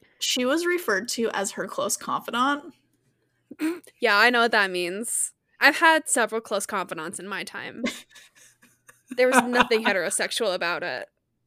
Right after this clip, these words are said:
Speaker 2: Okay, <laughs> that's all I gotta say.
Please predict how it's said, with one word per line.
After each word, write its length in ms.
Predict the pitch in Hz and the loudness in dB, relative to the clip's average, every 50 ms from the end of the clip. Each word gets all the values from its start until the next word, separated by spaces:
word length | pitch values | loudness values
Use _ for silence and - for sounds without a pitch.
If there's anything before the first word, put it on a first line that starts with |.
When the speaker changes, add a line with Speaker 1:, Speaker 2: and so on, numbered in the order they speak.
| 480 - - - 302 294 - | 6 6 6 4 -4 6 10
Speaker 2:
Okay, 300 | - - - 294 277 254 | 12 12 12 12 12 12
<laughs> 340 | 240 - 508 440 - - - | 12 12 12 10 10 10 6
that's 320 | 311 302 - - 466 - 294 320 | 6 8 8 8 8 4 2 6
all 200 | 254 277 262 254 | 8 8 8 10
I 100 | 254 240 | 8 6
gotta 320 | - 202 214 170 - - - | 4 2 -2 -2 -4 -4 -6
say. 440 | - 311 277 247 233 - - - | -6 -6 -6 -6 -6 -8 -8 -10